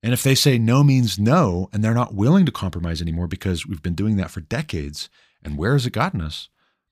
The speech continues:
Our country's almost bankrupt. The interest on the national debt is just about to exceed what is spent on maintaining our military.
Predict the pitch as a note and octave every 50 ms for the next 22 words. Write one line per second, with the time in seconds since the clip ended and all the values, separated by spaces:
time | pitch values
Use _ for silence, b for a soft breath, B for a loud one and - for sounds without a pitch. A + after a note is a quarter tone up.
0 | _ _ - G#2 - - C3 A#2 - A2 F#2+ G#2 G2 F#2+ F#2 F2+ - - - E2
1 | F#2 - - C#3 D#3 D#3 - - - b b b b b b b b b b _
2 | _ _ _ _ - A#2+ D3+ D#3 - D#3+ D3+ D3+ D3+ - F#3+ G3+ G3 - - -
3 | - - _ _ - F3+ F#3+ G3+ G#3 F#3+ F#3 F3 F3 F3 F3+ F3 - - F3+ E3+
4 | D#3+ D3 D#3+ E3+ F#3 F#3+ - - - - _ _ _ _ _ _ _ _ _ -
5 | D3 E3 E3 D3+ C#3+ - - - - - _ _ _ _ _ _ _ _ _ -
6 | - E3+ D#3+ - D#3 D3 C#3+ D3 D3 - - - D3+ C#3+ C#3 C#3 C#3 - - -
7 | - - - - - B2 C3 C3 C3+ B2+ B2+ _ _ _ _ _ _ _ _ _
8 | _ _ _ _ _ _ _ A#2+ C3 C3+ C#3 A#2 G#2+ - - - - - B2+ B2+
9 | C3 - - - A#2+ A#2+ A#2+ B2 B2 B2 A2 - _ _ _ _ _ _ _ _
10 | _ _ - A2 G#2+ G2+ F#2+ G#2 A2 G#2+ G#2+ G2 E2+ D#2 D#2+ F#2 A2 B2 B2+ -
11 | - C3+ C3 B2+ C3+ C3+ B2+